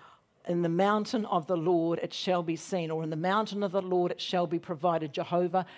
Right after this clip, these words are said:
Jireh, the Lord has provided an offering. So right back there in Genesis twenty-two, God had sealed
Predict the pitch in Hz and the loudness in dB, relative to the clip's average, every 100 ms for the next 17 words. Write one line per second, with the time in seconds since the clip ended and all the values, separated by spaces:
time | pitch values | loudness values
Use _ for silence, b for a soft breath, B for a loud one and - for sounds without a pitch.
0 | B 185 170 165 151 143 B 165 151 170 | B 0 2 2 -2 -6 B -2 2 4
1 | 165 170 B - 180 170 - 165 160 160 | 2 0 B 0 2 2 -2 -4 -4 -4
2 | 156 151 - b b 160 - 160 - 151 | -4 -8 -10 b b -8 -4 -6 -6 -8
3 | 139 147 B B - 170 165 190 220 196 | -8 -12 B B -4 0 4 4 4 2
4 | 175 160 160 165 151 156 B B - 156 | 0 0 0 2 2 -4 B B -6 0
5 | 156 202 202 190 - 185 165 156 - 175 | 2 2 0 -6 -6 -6 -6 -8 -4 -4
6 | 156 - B - 185 185 160 147 - - | -4 -8 B 2 4 4 2 0 -2 -2
7 | 247 240 156 147 170 | 2 2 2 -2 -10